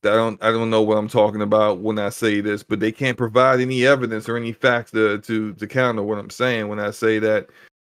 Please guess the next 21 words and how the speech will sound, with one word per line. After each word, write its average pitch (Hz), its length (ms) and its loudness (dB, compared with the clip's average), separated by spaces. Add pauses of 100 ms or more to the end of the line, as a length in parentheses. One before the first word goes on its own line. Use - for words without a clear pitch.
(420)
yo, 101 420 -4
yo, 101 300 -2
Microsoft's 110 1120 0
whole 107 680 -2 (1000)
kumbaya, 113 1000 4 (340)
hands-off 110 600 0
approach 117 680 -4
is 101 120 -10
a 104 60 -4
double-edged 104 460 2
sword. - 280 -4 (1400)
And 120 160 -2
if 110 100 -6
people 143 300 -2 (180)
can't 101 380 -2
wrap 120 340 2
their 110 140 4
head 120 240 4
around 107 680 4
a 104 260 2
publisher 107 760 -2